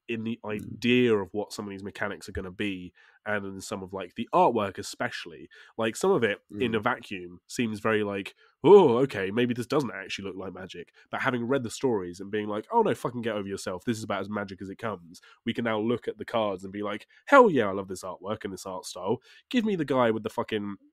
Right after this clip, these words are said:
Speaker 1: flaming mech suit who's, like, doing D J turntables." Like, yeah, fucking hell, that's Magic the Gathering,
Speaker 2: I
Speaker 1: you
Speaker 2: forgot
Speaker 1: know?
Speaker 2: that's gonna be a card.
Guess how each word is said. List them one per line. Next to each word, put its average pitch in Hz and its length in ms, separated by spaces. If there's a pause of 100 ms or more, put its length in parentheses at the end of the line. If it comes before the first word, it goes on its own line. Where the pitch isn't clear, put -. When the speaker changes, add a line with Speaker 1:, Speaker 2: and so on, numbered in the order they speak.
(100)
Speaker 1:
flaming 107 420
mech 107 220
suit 98 360
who's, 110 200
like, 98 340
doing 110 260
D 107 160
J 98 160
turntables." 98 720
Like, 180 200
yeah, 254 200
fucking 226 340
hell, 240 180
that's 113 160
Magic 107 280
the 104 60
Gathering, 104 260
Speaker 2:
I 113 40
Speaker 1:
you 123 80
Speaker 2:
forgot 127 180
Speaker 1:
know? - 40
Speaker 2:
that's 95 180
gonna 92 140
be 82 60
a 82 80
card. 87 380